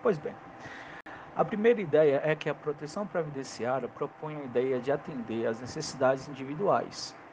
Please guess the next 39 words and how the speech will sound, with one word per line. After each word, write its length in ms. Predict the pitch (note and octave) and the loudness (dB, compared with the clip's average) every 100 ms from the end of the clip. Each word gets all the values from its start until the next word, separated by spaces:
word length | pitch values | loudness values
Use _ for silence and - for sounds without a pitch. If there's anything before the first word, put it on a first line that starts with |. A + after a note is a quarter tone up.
| - | -12
que 60 | |
refletem 640 | A#2+ A#2 - B2+ B2+ C3+ C3 | -4 -4 -2 0 0 0 -6
toda 240 | B2 A2+ | -6 -4
a 20 | |
sociedade, 640 | A#2 C3+ - F3+ D3+ A2+ A2 - - - - - - | -6 -6 -2 2 4 4 2 -8 -16 -16 -16 -16 -8
decorrente 520 | A#2 - G#2+ B2 A#2+ - | -4 0 0 -2 -6 -8
dos 340 | A#2+ A#2+ - | -8 -8 -12
infortúnios 800 | B2+ - A#2+ - - G#3+ G#3 G3+ D#3+ | -12 -8 -10 -8 -4 -2 0 0 -2
do 80 | |
trabalho. 440 | D3+ F#3+ E3+ - - - - - - - - - | -2 0 2 0 -2 -8 -18 -18 -16 -16 -8 -4
A 80 | |
constru-, 520 | B2 D#3 D3+ D3 - - | -2 -2 -2 -4 -4 -2
a 80 | C3+ | 0
construção 520 | - B2 D3 C#3+ F3 | 0 -4 -4 -2 2
da 120 | E3+ | 4
ideia 340 | C#3 A#2+ C#3 C3 | 4 4 4 2
de 80 | |
proteção 420 | - - - - G#2+ | -4 -12 -10 -8 -10
social 480 | - B2 - D3 D#3+ | -10 -10 2 6 6
previdenciária 720 | D#3 A2+ G#2+ A2 - G#2 G#2 | 4 -4 -4 -10 -8 -6 -6
no 80 | A2 | -6
Brasil 520 | B2 D#3+ D3 D#3 G#3+ A#3+ - - - - | -2 0 0 -4 -6 -10 -16 -18 -18 -8
se 160 | F#3 | -4
deu 220 | E3+ E3 | 2 2
de 80 | D#3+ | 4
uma 120 | D#3+ | 4
forma 280 | D#3 E3 E3 | 6 4 4
mais 240 | E3 F3+ C#3+ | 2 0 0
lenta 500 | C#3 C3+ B2+ - - - | -2 -2 -6 -10 -10 -12
do 80 | B2 | -10
que 100 | - | -4
os 220 | C3 C3 | -4 -6
países 400 | - B2+ B2+ A#2+ | 0 0 0 -2
europeus, 680 | C3 D3 D3+ B2+ A#2+ - - - | -2 0 0 -4 -6 -8 -16 -16
somente 500 | - C#3+ C3 C3 B2+ | -4 -2 0 -4 -4
em 100 | D#3+ | -6
meados 520 | E3 D#3+ D#3 E3 D#3 | 0 6 6 6 2
do 60 | D3+ | -8
século 440 | D3+ C#3+ D3 C3 | -6 -6 -6 -8